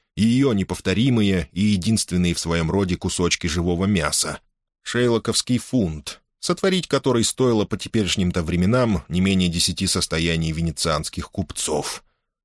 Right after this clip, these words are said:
Филиппа знала, что в многоэтажных подвалах корпуса глиптомоделирования денно и нощно идёт скрупулёзное и стремительное созидание её почек. Биологический монтаж, как ей объяснил кто-то из врачей –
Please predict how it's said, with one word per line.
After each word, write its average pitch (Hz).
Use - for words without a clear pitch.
Филиппа 196
знала, 160
что -
в 82
многоэтажных 101
подвалах 101
корпуса 131
глиптомоделирования 104
денно 113
и 92
нощно 107
идёт 95
скрупулёзное 95
и 101
стремительное 90
созидание 95
её 92
почек. -
Биологический 147
монтаж, 87
как 104
ей 92
объяснил 92
кто-то 87
из 80
врачей – 85